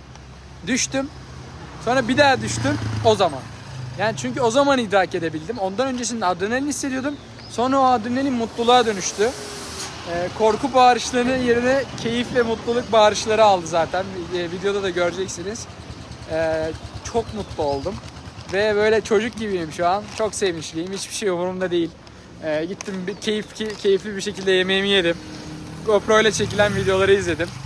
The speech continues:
Çok güzel videolar olmuş gerçekten. Ee, yani benim tipim falan tabii çok kötü. Bayağı da bağırmışım ama <laughs> yani böyle bir deneyimde zaten tipini düzgün tutabilen ben sanmıyorum olabileceğini. Yani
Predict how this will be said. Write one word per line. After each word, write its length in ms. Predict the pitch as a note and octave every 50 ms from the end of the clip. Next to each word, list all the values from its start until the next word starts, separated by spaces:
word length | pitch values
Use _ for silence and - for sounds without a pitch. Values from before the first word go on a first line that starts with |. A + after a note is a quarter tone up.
| - - - - -
Çok 200 | G#3 G#3 - -
güzel 260 | F#3+ F3 F#3+ F#3 F3
videolar 360 | D#3+ D#3+ D3+ D#3 D3+ D3+ D3+ D#3
olmuş 440 | D3 C#3 C3+ C#3 F3 G3+ F#3 -
gerçekten. 580 | - F3 D#3+ D3+ - - D#3+ - - F3+ F3 F3+ F3 D#3+
Ee, 40 | D#3+ D3 D3 C#3+ C#3+ D3 D3+
yani 320 | D#3 D#3+ F3 E3+ E3+ F3 E3+ - - - - - - -
benim 160 | G3 A3+ A#3
tipim 300 | - - F#3+ A3+ C4 B3+
falan 300 | A#3+ B3+ A#3 A#3+ A#3+ A#3+ A#3 - - - - -
tabii 240 | - G#3+ G#3+ B3 -
çok 240 | - B3 B3 - -
kötü. 320 | G#3 - - F#3+ A#3+ C#4 - - - - - - - -
Bayağı 280 | E3 F#3+ G#3 A3 A3
da 120 | G#3 G3 E3
bağırmışım 540 | F#3+ G3+ F#3+ G3 G#3 A#3 A#3+ - - A3
ama 320 | A#3 A#3+ A3+ G#3 A3+ B3+ F4 - - - - - - E5 E5+ G#3+ G#3+ - - G#3+
<laughs> 140 | G#3 C#4 - - - - - - - - - -
yani 220 | F#3 G#3 G#3+ F#3+
böyle 280 | E3+ A3+ B3 C4+ C4+ B3
bir 180 | B3 B3 A#3 G3+
deneyimde 500 | A3+ A3 A3+ A#3+ A#3+ A#3+ A3+ G#3+ G#3 F3+
zaten 380 | F3 A3 A#3 A3+ A#3+ A3+ G3
tipini 400 | E3+ - F#3+ - A3+ A3+ A#3 F#3+
düzgün 320 | F#3 F#3 F3+ F3+ A3+ A3+ G#3
tutabilen 540 | - - - A3 F#3+ F3 G3 A#3+ B3+ G#3
ben 160 | G3 G#3+ C4 - - -
sanmıyorum 600 | - - - G#3 A#3+ C4 C4 B3+ A#3+ A3+ F#3+ F3+ E3+
olabileceğini. 560 | E3 E3 E3 D#3 D#3 D3+ C#3 D#3+ E3 E3 D#3+
Yani 220 | D#3+ F3 F3+ F#3